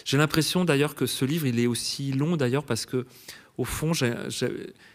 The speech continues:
comme si pour moi la question c'était d'a-, d'essayer d'a-, d'aller, euh, chercher dans un livre, tout le, à travers le trajet du personnage,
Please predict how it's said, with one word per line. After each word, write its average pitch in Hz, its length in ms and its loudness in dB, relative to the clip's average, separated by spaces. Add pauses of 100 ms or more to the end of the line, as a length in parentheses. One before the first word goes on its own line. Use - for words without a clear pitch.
(100)
comme 139 160 2
si - 220 -2
pour 139 160 2
moi 151 180 4
la 147 100 4
question 147 360 -2
c'était 127 300 0
d'a-, 123 180 0
d'essayer 127 680 0
d'a-, 113 640 0 (1200)
d'aller, 123 640 2
euh, 107 520 0 (840)
chercher - 680 2 (840)
dans 127 240 0
un 127 80 4
livre, 147 480 0 (260)
tout 160 120 -4
le, 151 60 -6 (360)
à 117 100 2
travers 131 260 2
le 127 80 0
trajet 139 340 0
du 139 120 -6
personnage, 135 600 -2